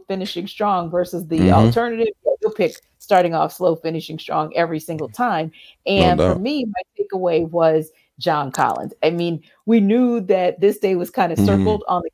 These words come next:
Speaker 1: calendar because it would be his first time coming back on the court. And like you said, it was very emotional for him, very emotional for the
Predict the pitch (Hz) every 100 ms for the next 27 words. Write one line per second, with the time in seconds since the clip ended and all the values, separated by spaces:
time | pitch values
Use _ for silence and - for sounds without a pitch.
0 | - 190 196 196 180 175 180 160 165 175
1 | 147 185 262 _ _ _ 190 180 - 190
2 | 170 - 185 175 - 190 175 170 165 170
3 | 151 165 160 - 196 180 170 160 _ _
4 | _ - _ _ 196 392 311 320 240 196
5 | 214 311 254 202 202 214 202 196 - 175
6 | 190 208 233 180 185 170 170 190 170 165
7 | 156